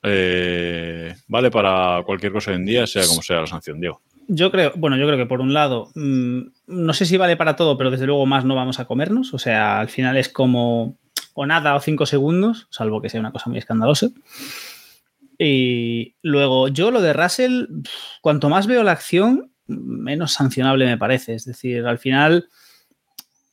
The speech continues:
Speaker 2: joder, no, no es Hamilton en Silverstone. Es decir, no es que Russell escupa a Pérez y un poco lo que dice Iván, Pérez también tenía sitio y Russell hace una trazada normal.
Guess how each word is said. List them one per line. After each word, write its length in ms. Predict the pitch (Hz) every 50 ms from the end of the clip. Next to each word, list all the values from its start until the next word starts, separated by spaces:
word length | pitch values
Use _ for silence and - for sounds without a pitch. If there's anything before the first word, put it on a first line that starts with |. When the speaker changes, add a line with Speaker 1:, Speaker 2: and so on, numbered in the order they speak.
| _ _ -
Speaker 2:
joder, 380 | - - - 143 147 147 147
no, 200 | 165 151 156 160 -
no 160 | 180 165 170
es 180 | 180 165 - -
Hamilton 380 | 180 180 180 170 151 160 151
en 80 | 135 127
Silverstone. 600 | - 170 175 143 120 107 - - - 110 107 123 - _ -
Es 120 | 127 113
decir, 320 | 113 113 - - 123 117 123
no 100 | 127 131
es 80 | 127
que 140 | - 170 156
Russell 480 | 151 151 147 - - 147 143 139 139 139 _ - _ _ _ _ _ -
escupa 1000 | 147 139 - - - - 156 135 143 147 143 139 139 139 135 135 135 131 123 -
a 460 | 160 156 135 135 131 131 131 135 131 131
Pérez 380 | 151 143 139 139 135 127 - -
y 420 | 143 135 131 127 127 127 127 127 127
un 380 | 127 131 - - - - 151
poco 180 | - 165 165 147
lo 80 | 156 147
que 60 | 151
dice 180 | 143 131 -
Iván, 240 | 120 127 143 147 139
Pérez 260 | - 135 135 135 131
también 300 | - 143 139 143 151 151
tenía 260 | 147 156 151 151 143 131
sitio 440 | - - 185 160 147 135 120 117
y 340 | 120 120 117 113 113 113 113 _ _ _ _ -
Russell 760 | 147 143 135 135 135 131 127 - 143 143 143 - - 156 147
hace 160 | 147 - -
una 120 | 151 147 135
trazada 420 | - 139 131 - 143 143 143 139
normal. 1000 | 139 143 139 139 139 135 135 139 147 156 160 170 170 175 180 185 180 175 165 156